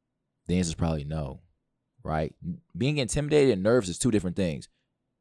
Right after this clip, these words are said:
A person can be nervous, that's fine.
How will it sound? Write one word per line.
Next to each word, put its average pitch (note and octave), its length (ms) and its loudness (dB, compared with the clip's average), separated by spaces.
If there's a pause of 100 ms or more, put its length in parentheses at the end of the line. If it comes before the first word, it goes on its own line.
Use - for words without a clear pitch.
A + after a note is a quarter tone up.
(200)
A - 80 -4
person D3+ 240 4
can B2+ 140 0
be G#2 120 2
nervous, G2 640 4 (420)
that's F2+ 160 2
fine. D2 320 -2